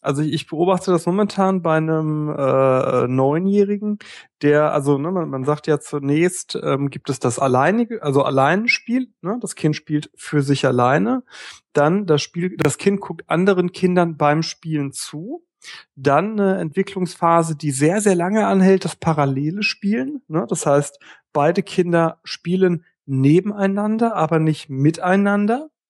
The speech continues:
Dann das assoziative Spiel. Das eine Kind spielt im Bezugsrahmen dessen, was das andere Kind spielt, aber nicht mit dem zusammen.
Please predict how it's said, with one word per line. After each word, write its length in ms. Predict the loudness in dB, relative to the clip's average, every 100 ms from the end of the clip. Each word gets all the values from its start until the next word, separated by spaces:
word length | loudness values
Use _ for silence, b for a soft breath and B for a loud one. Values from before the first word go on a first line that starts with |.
| _ _ _ _ _ _ _ _ _
Dann 180 | 2 2
das 220 | 0 -2
assoziative 800 | -2 -2 -4 -2 -2 0 -4 0
Spiel. 300 | -2 -2 -2
Das 160 | -2 -2
eine 300 | -2 0 0
Kind 400 | 2 0 0 -6 b b
spielt 840 | -12 -12 -4 0 2 0 -2 -8 _ _ _ _
im 160 | 0 2
Bezugsrahmen 880 | 2 -2 -6 -6 -6 0 2 2 2
dessen, 320 | 2 2 0
was 140 | 2
das 180 | 0 -4
andere 380 | 0 0 0 -4
Kind 320 | -4 -2 -2
spielt, 560 | -6 -6 0 0 0 0
aber 160 | 4
nicht 240 | 4 4 2
mit 140 | 2
dem 160 | 2 2
zusammen. 600 | -2 -2 0 0 -2 -10